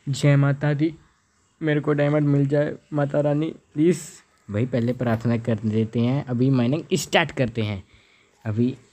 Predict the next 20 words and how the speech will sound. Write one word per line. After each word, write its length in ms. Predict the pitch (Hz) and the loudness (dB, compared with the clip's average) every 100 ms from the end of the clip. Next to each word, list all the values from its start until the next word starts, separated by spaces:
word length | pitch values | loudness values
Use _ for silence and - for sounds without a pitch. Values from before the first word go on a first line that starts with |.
| 107 | -4
भाई 320 | 104 107 107 | 0 0 0
पीछे, 300 | 120 113 120 | -2 -4 -2
पीछे, 320 | 117 117 117 120 | -2 -4 -6 -6
पीछे, 640 | 120 113 147 143 143 143 | -6 -4 -2 2 2 0
हाँ 380 | 107 98 98 92 - | -2 -2 -4 -6 -8
अभी 200 | 127 135 | -4 -2
गिर, 320 | 120 110 110 - _ - _ _ _ | -2 -4 -4 -12 _ -20 _ _ _
जल्दी, 400 | 107 101 107 120 120 - - - - - 139 | -6 -2 0 -2 -4 -16 -20 -20 -20 -14 -4
जल्दी, 280 | 131 117 123 | -2 0 -2
जल्दी, 240 | 117 120 | -2 -2
जल्दी 340 | 117 113 120 113 - _ _ _ - - | -2 -2 -2 -6 -18 _ _ _ -20 -2
मेरे 180 | 127 120 | 2 2
को 160 | 117 123 | 2 2
नीचे 680 | 117 117 113 127 127 127 | 4 2 2 2 2 2
लेकर 360 | 131 143 143 156 | 2 2 0 -2
चलते 500 | 156 175 165 151 165 | 0 -2 -2 -4 -2
हैं, 320 | 170 151 160 | 0 2 2
नीचे 260 | 160 160 170 | 2 2 0
चलते 360 | 185 175 175 | 0 0 0
हैं। 560 | 147 151 151 160 156 | 2 2 2 0 -2